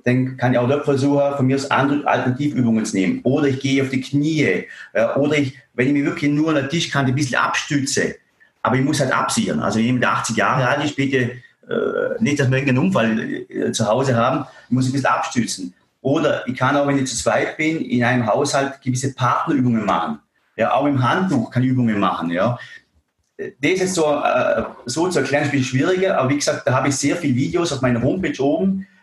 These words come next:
wo ich früher gemacht habe auch, mit Handtuch, solche Geschichten. Wichtig ist nur, es ist egal, ob wir spazieren gehen, ist, ist eh schon gut. Jede Bewegung ist besser als keine Bewegung.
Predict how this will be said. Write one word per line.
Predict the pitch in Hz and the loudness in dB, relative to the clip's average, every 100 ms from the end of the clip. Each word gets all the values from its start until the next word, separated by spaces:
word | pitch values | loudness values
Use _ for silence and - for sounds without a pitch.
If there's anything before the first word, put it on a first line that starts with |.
| _ | _
wo | 127 135 | 0 2
ich | 131 | 0
früher | 127 147 165 | 0 0 2
gemacht | 117 120 151 - | 2 2 2 0
habe | 143 | 2
auch, | 147 165 - - - | 2 0 -4 -14 -10
mit | - 127 143 - - | -2 0 -2 -8 -10
Handtuch, | - 117 147 147 | -2 0 0 0
solche | 131 131 | 0 0
Geschichten. | 127 123 98 98 | 0 -2 -4 -8
Wichtig | 117 127 214 - - | -4 -2 -2 -4 -6
ist | 170 127 | -6 -2
nur, | 143 120 80 - _ _ _ _ _ _ _ _ _ _ | 0 0 -2 -8 _ _ _ _ _ _ _ _ _ _
es | 143 | 0
ist | 151 | 2
egal, | 147 143 131 117 - | 2 2 2 0 0
ob | 135 | 0
wir | 143 | 2
spazieren | 139 139 - 165 147 | 0 0 0 0 2
gehen, | 113 107 | 2 0
ist, | 110 | 0
ist | 123 127 127 143 | 0 0 0 0
eh | 143 | 0
schon | 120 | 0
gut. | 95 95 _ _ _ _ _ _ | -4 -8 _ _ _ _ _ _
Jede | 110 139 190 165 | 0 2 2 2
Bewegung | 139 147 151 120 | 0 0 0 -2
ist | - | 0
besser | 113 131 135 | 0 0 0
als | 131 | -4
keine | - 135 131 | -2 0 0
Bewegung. | 98 92 80 78 73 | 0 0 -2 -4 -8